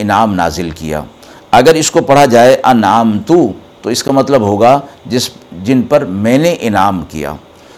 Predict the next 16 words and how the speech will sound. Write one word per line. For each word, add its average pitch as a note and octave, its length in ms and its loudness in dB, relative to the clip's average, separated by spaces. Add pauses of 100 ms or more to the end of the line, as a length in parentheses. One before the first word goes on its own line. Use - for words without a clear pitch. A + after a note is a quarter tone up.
(120)
تو C3+ 80 2
یہ D3+ 220 4
قرآن C#3+ 220 2 (100)
مجید C3+ 280 0
کی B2+ 220 0 (560)
وہ C3 180 -2 (200)
آیات B2 300 4
میں A#2 100 -2
سے A#2+ 140 -2
وہ C3+ 180 0
جگہ - 600 -4
اور A#2+ 180 4
ان E3+ 160 2
مقامات C3 680 2
کو A#2 140 0 (580)
جاننا C#3+ 460 2